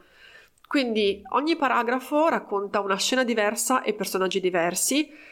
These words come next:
c'è un sacco di azione, succedono un sacco di cose. All'inizio, ovviamente,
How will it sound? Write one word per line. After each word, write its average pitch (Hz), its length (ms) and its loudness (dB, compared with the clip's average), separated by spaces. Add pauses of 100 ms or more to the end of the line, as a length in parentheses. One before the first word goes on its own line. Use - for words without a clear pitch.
(160)
c'è - 120 0
un 233 60 4
sacco 277 320 0
di 254 60 0
azione, 233 440 0
succedono 202 420 0
un 190 40 0
sacco 233 320 0
di 233 100 0
cose. 196 680 0 (560)
All'inizio, 247 960 2
ovviamente, 196 800 0